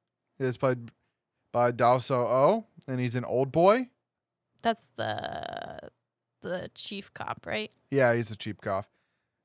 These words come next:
Speaker 1: Cop? Not cough. He's a cough.
Speaker 2: He's a cop.
Speaker 1: Uh, and then my last person I have, I only wrote her down because of what movie she was in. It is, but she, it is Jo Young, Jo Young Jo.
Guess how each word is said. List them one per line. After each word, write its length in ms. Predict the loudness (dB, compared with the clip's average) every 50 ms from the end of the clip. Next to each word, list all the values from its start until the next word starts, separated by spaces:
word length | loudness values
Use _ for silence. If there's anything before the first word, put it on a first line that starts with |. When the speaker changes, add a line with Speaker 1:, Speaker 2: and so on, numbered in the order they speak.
| _ _
Speaker 1:
Cop? 440 | 2 4 4 4 4 2 -2 _ -20 _ _ _ _ _ -4
Not 200 | -4 -4 -4 -2
cough. 360 | -2 0 2 2 0 0 -2
He's 160 | -2 -2 -2
a 40 | -2
cough. 520 | 0 0 0 0 0 -2 -6 -10 -20 _ _ _ _ _ _ _
Speaker 2:
He's 200 | -20 -18 -16 -16
a 40 | -16
cop. 180 | -18 -20 _ _ _ _ _ _ _ _ _ _ _ _ _ _
Speaker 1:
Uh, 300 | 6 8 8 8 6 6
and 120 | 2 2 2
then 140 | 2 4 4
my 100 | 4 6
last 280 | 8 6 6 4 4 2
person 260 | 2 2 2 0 0
I 100 | 0 2
have, 260 | 4 6 4 6 6
I 80 | 6 6
only 160 | 6 6 6
wrote 200 | 6 6 6 4
her 120 | 2 0
down 260 | 2 2 2 4 2
because 200 | 0 -4 -6 -6 -8
of 80 | -2
what 160 | -2 -2 -2 0
movie 260 | 0 0 0 0 -2
she 200 | -2 -2 -2 -2
was 180 | -2 -2 0
in. 280 | 0 0 0 0 -2 -4 -6 _ _ _ _ _ _ _ _
It 80 | -2 0
is, 160 | 0 0 0
but 280 | 0 0 0 0 -2 -4
she, 140 | -4 -2
it 100 | -2 0 0
is 340 | 0 0 0 0 -2 -6 -12 -18 -20 _ _ _ _ _ _ _ 2
Jo 200 | 4 6 6 6
Young, 440 | 6 6 4 4 4 0 -2 -4 -8 _ _ _ _ _ _ _ _ _ _ _ _ _
Jo 180 | -6 -4 -2
Young 240 | 0 0 0 -2 -2
Jo. 360 | 0 2 4 4 4 2 0